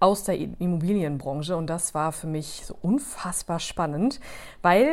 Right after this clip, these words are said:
ähm, ich sollte da über das Thema weibliche Dominanz sprechen, weibliche Energie. Und ich habe für mich ja schon länger entdeckt, dass da irgendwie sowas in mir schlummert, äh, was mich sehr reizt.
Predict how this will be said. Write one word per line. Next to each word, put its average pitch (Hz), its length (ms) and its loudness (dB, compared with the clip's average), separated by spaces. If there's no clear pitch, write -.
ähm, 240 480 2
ich 247 160 2
sollte 294 240 6
da 277 160 6
über 262 160 4
das 269 180 2
Thema 196 360 2
weibliche 160 340 0
Dominanz 202 420 0
sprechen, 147 380 -6
weibliche 180 440 0
Energie. 170 460 0
Und 208 380 4
ich - 160 0
habe 254 220 6
für 269 140 -2
mich 226 180 4
ja 202 80 2
schon 175 140 -4
länger 208 220 2
entdeckt, 175 320 0
dass - 180 -4
da 285 260 4
irgendwie 247 240 2
sowas 196 320 2
in 240 100 2
mir 254 120 6
schlummert, 208 580 0
äh, 180 220 2
was 185 180 0
mich 165 180 -2
sehr 190 300 2
reizt. 165 460 0